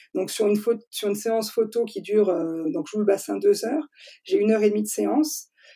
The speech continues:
Je vais pouvoir, en fonction des capacités de, de chaque personne, est-ce que c'est une maman solo, est-ce qu'il y a un, le conjoint qui vient, est-ce qu'il y a des aînés, au plus il y a de personnes, au plus il y a de, de, d'images potentielles. Euh,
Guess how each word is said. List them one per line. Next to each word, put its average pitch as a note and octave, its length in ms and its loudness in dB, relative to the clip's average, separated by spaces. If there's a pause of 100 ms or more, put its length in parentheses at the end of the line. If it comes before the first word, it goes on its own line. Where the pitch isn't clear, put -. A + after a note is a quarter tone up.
(100)
Je F#3 160 0
vais G#3+ 220 2
pouvoir, G#3 580 0
en E3+ 60 -4
fonction G3+ 360 -6
des G#3+ 120 0
capacités G3 600 -2
de, F3+ 260 0
de E3 140 -2
chaque - 340 -4
personne, A3 560 0
est-ce F3+ 120 -2
que - 80 -4
c'est G3 140 -4
une F#3+ 60 -4
maman F#3 220 -4
solo, G#3 380 2
est-ce - 140 0
qu'il - 120 -6
y - 40 -2
a - 40 -2
un, - 480 -10
le E3+ 100 4
conjoint G3 380 -4
qui - 140 -14
vient, G#3 160 -2
est-ce G3+ 120 -6
qu'il - 80 -2
y E3+ 40 2
a - 20 -10
des E3 200 0
aînés, A3 300 0 (280)
au D#3+ 80 -12
plus G#3 200 -10
il A3+ 40 8
y - 20 10
a - 20 -4
de G#3+ 60 -6
personnes, G#3 360 -2
au E3 60 -2
plus - 300 -16
il - 40 4
y - 20 4
a E3 40 0
de, D#3+ 300 -4 (340)
de, F3 120 -14
d'images G#3 640 -2 (140)
potentielles. A3+ 720 -2 (420)
Euh, - 40 -10